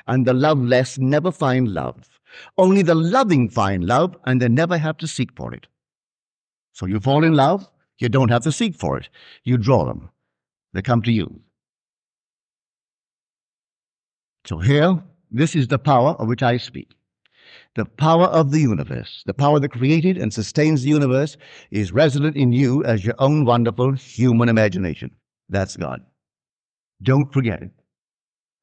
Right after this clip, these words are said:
I know it's difficult when man has been trained to believe in an external God. And he goes to church, and he gets on his knees, and he prays to an external God.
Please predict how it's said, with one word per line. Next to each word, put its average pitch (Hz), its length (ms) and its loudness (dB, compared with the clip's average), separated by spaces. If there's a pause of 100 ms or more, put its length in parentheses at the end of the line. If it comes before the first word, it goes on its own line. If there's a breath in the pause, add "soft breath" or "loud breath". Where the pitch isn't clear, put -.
(160)
I 143 200 2
know 151 180 2
it's 135 120 -2
difficult 139 460 0 (340)
when 117 200 2
man 135 160 4
has 123 120 2
been 113 140 0
trained 147 280 0
to 160 80 -2
believe 123 320 2
in 113 80 2
an 110 80 0
external 143 480 0
God. 90 320 -2 (640 soft breath)
And 113 120 -2
he 131 60 2
goes 147 240 2
to 156 100 -2
church, 156 360 0
and 101 80 -8
he - 20 -8
gets 135 220 0
on 139 80 2
his 123 160 2
knees, 139 200 4
and 139 60 2
he 139 80 4
prays 143 320 0
to 135 60 -6
an 139 60 0
external 147 420 0
God. 127 360 0